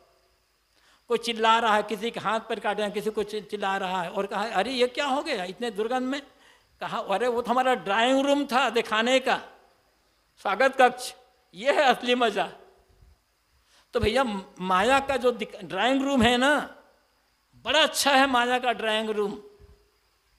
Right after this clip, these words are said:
लेकिन जैसे आगे बढ़ोगे ना, फिर चारों ओर से कष्ट, कष्ट, हाय, हाय। अब लेकिन पीछे लौटना बड़ा मुश्किल है। लोग कहते हैं, "महाराज, क्या करें, फंस गए।"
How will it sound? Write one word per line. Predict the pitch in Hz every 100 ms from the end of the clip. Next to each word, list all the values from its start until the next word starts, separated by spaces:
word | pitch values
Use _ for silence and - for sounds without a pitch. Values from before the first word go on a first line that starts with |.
| -
लेकिन | 196 214
जैसे | 190 208 254 285
आगे | 254 269
बढ़ोगे | 254 240 254 247 254
ना, | 294 277 - _ _ _ _ _ _ _ _ _ _ _ _ _ _ _ _ _ _ _ _ _ _
फिर | 208
चारों | - - 220 240 254
ओर | 240 233
से | 226 180 - - - _ _ _ _ _ _ _ -
कष्ट, | 254 247 - 202 240
कष्ट, | - -
हाय, | 151 160 196 208
हाय। | 175 180 151 - 226
अब | 220
लेकिन | 240 254
पीछे | - 240 226 285
लौटना | 254 247 262
बड़ा | 254 254
मुश्किल | 262 - - 269
है। | 226 247
लोग | 214 233
कहते | 220 226
हैं, | 233
"महाराज, | 214 220
क्या | 214 202
करें, | 220 214
फंस | - 190
गए।" | 170 156